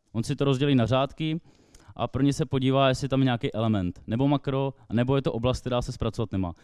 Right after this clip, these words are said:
Pokud je to element, tak on ho vezme a jde ho zpracovávat dál. Říká, eh, získá se atributy, získá se text, no a to se všechno poskládá, takže se vytá-, vytvoří otevírací značka, dá se za něj element, eh, potom se dají elementy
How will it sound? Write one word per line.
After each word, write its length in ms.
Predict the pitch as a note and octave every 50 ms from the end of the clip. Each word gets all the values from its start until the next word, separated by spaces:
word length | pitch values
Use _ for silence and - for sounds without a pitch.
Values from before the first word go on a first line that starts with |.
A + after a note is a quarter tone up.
| - _
Pokud 260 | - A2+ A2+ C#3+ C#3+ E3+
je 60 | E3
to 140 | F#3 - -
element, 540 | A#2 C3 C#3+ D3+ D#3+ D#3 D#3+ D3+ - - - _ _ _ _ _ _ _ _ _ _ _ _ _ _ _ _ -
tak 160 | - C3+ A#2+ D3+
on 120 | D#3 D#3
ho 60 | D3
vezme 420 | A#2+ A#2 A#2 B2+ C#3+ D3+ D#3+ D#3 D3 - _ -
a 60 | A#2
jde 80 | B2+ C3
ho 80 | C#3
zpracovávat 460 | - - C3 B2 - D3 C3+ C3 C3
dál. 340 | B2 A#2 A2 A2 A2 G#2 G2
Říká, 200 | G2+ A2+ - C3 - -
eh, 440 | A2 C3 - - G#2 G2+ G2+ G2+ G2
získá 280 | A#2+ C3+ - - C#3
se 100 | - -
atributy, 600 | - A2 - D3 D#3 D#3 D#3+ - D#3 D3+ D3+ D3 - _ _ _ _
získá 300 | - A#2 - - C3 B2+
se 300 | A#2+ - - B2 A#2 G#2 - - _ _ _ _
text, 580 | - B2+ C#3 D3+ - - - - - - - - _ _ _ _ _ _ _ _ -
no 140 | B2 C3 C3+
a 80 | C3
to 100 | - D3
se 120 | - - D#3
všechno 260 | - E3 D3 D#3+ C3
poskládá, 520 | B2 A#2+ - - D3 D3+ D3+ D#3 D#3+ D#3
takže 160 | C#3 B2+ C3
se 100 | A#2 C#3
vytá-, 260 | C#3 B2+ C3+ C3 B2+ - - -
vytvoří 280 | A#2 B2 C3 A2 A2+
otevírací 440 | G#2 A#2 D#3 C#3+ D3+ D3+ D3 - D#3+
značka, 440 | C#3+ C#3+ C3 - - C#3+ C3 B2+ B2
dá 140 | A#2 A2+ A2
se 120 | - B2
za 80 | B2 B2
něj 120 | A#2+ -
element, 500 | - B2+ C3+ D3 C#3+ C#3 C#3+ C3+ - C3 -
eh, 180 | A#2 A2+ A2+
potom 260 | G#2+ - - - B2+ A#2
se 120 | - B2
dají 140 | A#2+ G#2 -
elementy 560 | G#2 A#2+ C3+ C#3 C#3 C3+ - D3+ D3+ D3+ D#3